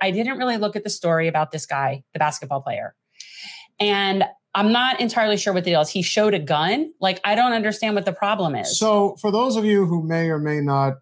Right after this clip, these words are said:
Speaker 2: know, um, and again, I'm, I'm gonna try to find a clip
Speaker 1: 'Cause
Speaker 2: that
Speaker 1: I'm gonna need to know facts and not just conjecture before I have any sort of thing to say about this. And I don't know who this person is,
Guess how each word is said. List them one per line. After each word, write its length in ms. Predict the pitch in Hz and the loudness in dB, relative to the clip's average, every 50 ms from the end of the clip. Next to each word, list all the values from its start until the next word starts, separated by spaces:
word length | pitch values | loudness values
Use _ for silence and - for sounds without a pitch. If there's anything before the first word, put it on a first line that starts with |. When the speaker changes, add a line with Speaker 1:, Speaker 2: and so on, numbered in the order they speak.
| _ _ - | _ _ -8
Speaker 2:
know, 720 | 143 139 139 131 127 127 123 120 120 120 120 120 123 120 - _ _ - | -4 0 0 2 2 2 2 2 0 0 -2 -4 -6 -8 -10 _ _ -4
um, 600 | 139 131 127 123 120 120 117 117 117 117 117 117 _ _ - | -2 0 0 0 0 -2 -2 -4 -4 -6 -6 -8 _ _ -8
and 120 | 139 131 | -6 -6
again, 600 | 127 120 117 143 143 139 139 139 139 139 135 135 135 - | -4 -2 0 0 2 2 2 2 2 0 0 -2 -2 -2
I'm, 200 | 135 135 139 135 - | -2 -2 -2 -2 -2
I'm 80 | 147 | -4
gonna 140 | 156 160 156 | -4 -4 -4
try 180 | 139 - 156 143 | -4 -2 -2 -2
to 60 | 131 | -2
find 220 | - - 143 127 | -2 -2 -2 -2
a 40 | 123 | -4
clip 360 | 120 - - - 139 139 131 | -6 -10 -6 -2 0 2 2
Speaker 1:
'Cause 120 | 262 262 220 | 2 2 2
Speaker 2:
that 160 | 233 233 254 | 2 2 2
Speaker 1:
I'm 100 | 277 302 | 2 2
gonna 200 | 349 339 311 294 | 2 2 2 2
need 220 | 269 254 247 247 226 | 0 0 0 0 0
to 80 | - | 0
know 120 | 240 208 190 | 0 0 0
facts 800 | 185 - - - 170 165 170 175 - - - - - - - - - | -2 -2 -4 -2 -2 0 0 -2 -2 -6 -10 -8 -4 -4 -4 -2 0
and 120 | - 190 185 | 0 2 4
not 200 | 185 180 175 170 | 4 4 2 2
just 220 | - 185 175 - | 0 -2 -2 -2
conjecture 720 | - 180 170 143 170 147 143 - - - - 98 90 - - _ _ | -2 -2 0 2 0 0 0 -2 -4 -2 0 0 0 -2 -6 _ _
before 260 | - 180 - 185 170 | -4 0 2 4 4
I 80 | 160 165 | 4 4
have 220 | 165 165 160 160 - | 2 0 -2 -2 0
any 180 | 175 175 170 165 | 2 2 2 2
sort 260 | 165 - 180 170 170 | 2 2 2 2 2
of 80 | 165 | 2
thing 140 | - 170 156 151 | 0 0 0 0
to 60 | 147 | 0
say 240 | - - 151 147 143 | 0 0 2 2 2
about 260 | 135 131 117 127 - | 2 0 0 0 0
this. 180 | 117 110 - | 0 0 0
And 120 | - 190 185 | 0 0 2
I 120 | 185 196 | 2 2
don't 300 | 185 165 214 214 208 - | 2 2 2 2 2 2
know 180 | 190 190 185 175 | 2 2 2 2
who 140 | 175 180 175 | 2 0 0
this 180 | 170 170 - | 0 -2 -4
person 380 | - - 160 151 - - - - | -4 -6 -8 -8 -8 -8 -8 -8
is, 240 | 73 - - - | -8 -8 -10 -14